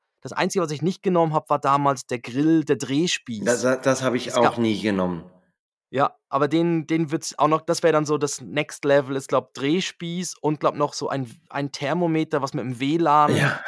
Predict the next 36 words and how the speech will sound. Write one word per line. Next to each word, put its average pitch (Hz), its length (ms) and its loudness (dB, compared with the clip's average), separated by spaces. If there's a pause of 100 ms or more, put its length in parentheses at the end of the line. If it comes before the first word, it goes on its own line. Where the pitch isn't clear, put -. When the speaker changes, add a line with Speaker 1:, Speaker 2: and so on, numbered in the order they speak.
Speaker 1:
verbunden 151 460 -2
ist, 147 160 0
was 139 100 0
auf 135 140 -4
dem 139 80 -6
Handy 151 360 0
dir 135 140 -4
die 135 120 -4
Temperatur 135 680 -2
zeigt. 104 240 -2
Speaker 2:
Also 110 80 -2
wenn's 110 280 0
Speaker 1:
Und 95 40 -8
da - 0 -
Speaker 2:
W 135 220 6
lan 156 140 4
Speaker 1:
muss 160 80 4
ich - 40 -4
Speaker 2:
hat, 123 120 4
Speaker 1:
sagen 147 120 -2
Speaker 2:
dann 117 140 4
muss 127 180 0
es 113 100 -10
ja 113 100 4
gut 107 340 -6
sein. - 360 -6 (800)
Speaker 1:
<laughs> - 200 -6
Ja, 123 180 2 (260)
mm, 127 380 2
ein 107 80 -4
gutes 127 340 -4
W 131 120 -2
lan 143 260 2
Fleisch. 107 480 0
Speaker 2:
<laughs> - 40 -20 (400)
Speaker 1:
Ja, 117 280 0